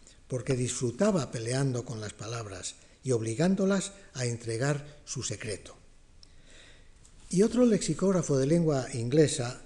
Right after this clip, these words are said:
James Halbert, manifestaba en mil novecientos sesenta y ocho: "No conozco,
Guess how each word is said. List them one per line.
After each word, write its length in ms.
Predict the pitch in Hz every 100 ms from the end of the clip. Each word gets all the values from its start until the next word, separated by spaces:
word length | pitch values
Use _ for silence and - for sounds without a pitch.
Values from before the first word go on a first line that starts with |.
| -
James 380 | 135 151 147 - -
Halbert, 400 | 147 113 127 - - - - 135
manifestaba 840 | 127 127 131 123 160 151 135 - -
en 140 | 120
mil 160 | 135 143
novecientos 540 | 127 117 139 131 120
sesenta 400 | 113 110 107 104
y 80 | 113
ocho: 340 | 110 - 98 - - - _ - - - - -
"No 220 | 151 214
conozco, 680 | 220 175 190 185 208 190 -